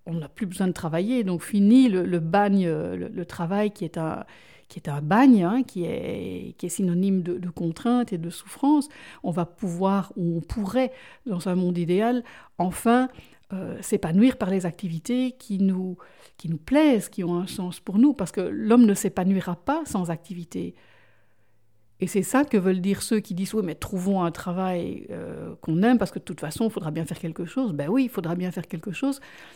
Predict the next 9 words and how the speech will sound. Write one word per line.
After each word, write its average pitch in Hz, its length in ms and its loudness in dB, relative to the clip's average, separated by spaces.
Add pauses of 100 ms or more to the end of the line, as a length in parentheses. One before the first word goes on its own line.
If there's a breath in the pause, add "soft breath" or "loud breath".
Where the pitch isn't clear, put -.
mais 190 60 -2
ça 214 140 -2
n'est 220 120 2
plus 285 280 4 (160 loud breath)
du 220 200 -2
travail, 185 600 -2
c'est 208 200 -2
de 196 160 0
l'activité. 196 920 -4